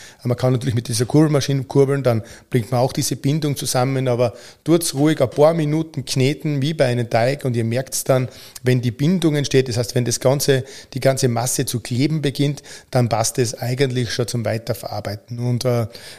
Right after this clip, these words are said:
wie gesagt, bei den Gewürze, äh, Salz, Pfeffer, Muskat, Majoran, äh, was dann ein ganz ein guter Tipp ist, wenn fertig gewürzt ist,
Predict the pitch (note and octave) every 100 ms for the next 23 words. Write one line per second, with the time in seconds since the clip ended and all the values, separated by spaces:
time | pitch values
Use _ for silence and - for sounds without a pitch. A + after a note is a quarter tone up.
0 | - A#2+ D3+ C#3+ B2+ C3+ C3 D#3 D#3+ D3
1 | C#3+ C#3 C3+ B2+ B2+ B2 A#2+ A#2 - -
2 | C3+ B2+ - - C3 - C3 B2+ B2+ -
3 | - C3 B2 C3 A2+ A#2 D3+ C#3+ C#3 C#3
4 | C3+ C3 - - - - B2 A#2 A#2 -
5 | _ - C#3+ B2+ E3 - C#3 C3+ B2+ C#3+
6 | D#3+ C3+ D3 C3+ D3 C#3 C#3 A#2 C#3 D#3+
7 | C3+ B2+ B2 - A#2 A2 D3 F3 - F#3+
8 | F3+ E3